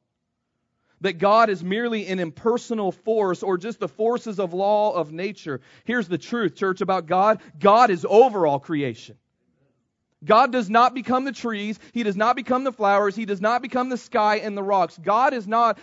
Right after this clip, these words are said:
some impersonal force out there that's one with nature. He is God over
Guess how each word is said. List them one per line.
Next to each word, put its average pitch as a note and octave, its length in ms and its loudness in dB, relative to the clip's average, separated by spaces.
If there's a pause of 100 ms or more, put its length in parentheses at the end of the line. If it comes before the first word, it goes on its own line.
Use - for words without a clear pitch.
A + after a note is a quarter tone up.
some A3+ 280 -2
impersonal B3 640 -2
force A3+ 340 0
out G3+ 180 0
there G#3+ 140 -2
that's F#3+ 220 -6
one G#3 240 -2
with G3 200 -2
nature. G3 460 -8 (1040)
He A#3+ 220 -2
is E3+ 160 2
God A3+ 400 6
over A3 540 4